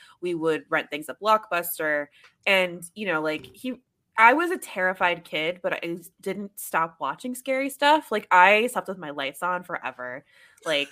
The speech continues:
I was a scared little brat,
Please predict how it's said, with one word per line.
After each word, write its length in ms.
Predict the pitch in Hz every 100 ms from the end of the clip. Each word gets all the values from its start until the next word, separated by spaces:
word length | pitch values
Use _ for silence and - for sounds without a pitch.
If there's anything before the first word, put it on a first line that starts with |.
| - _ _
I 160 | 190 196
was 240 | 190 214 -
a 140 | 175 165
scared 600 | - - - 156 147 147
little 180 | 156 131
brat, 300 | 151 156 117